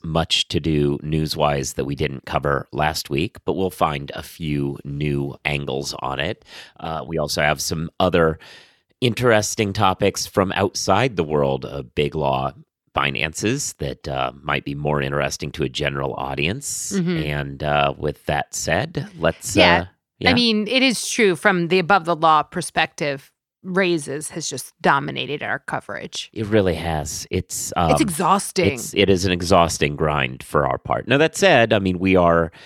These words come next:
Speaker 1: a really important, uh, part of that ecosystem.
Speaker 2: Mm-hmm.
Speaker 1: We, uh, more so than any of our peer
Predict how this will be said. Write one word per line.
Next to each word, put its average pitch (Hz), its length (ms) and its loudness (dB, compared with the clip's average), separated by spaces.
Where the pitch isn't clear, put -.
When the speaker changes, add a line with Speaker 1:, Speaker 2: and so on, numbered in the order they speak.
Speaker 1:
a 101 100 6
really 92 360 4
important, 80 680 -2
uh, 71 240 0
part - 380 0
of 76 160 -4
that 73 320 -2
ecosystem. - 640 -4
Speaker 2:
Mm-hmm. 247 280 4
Speaker 1:
We, - 300 -4
uh, 71 200 0
more 85 260 2
so 78 260 2
than 71 380 -4
any 87 180 0
of 78 120 0
our 71 180 2
peer 73 600 -2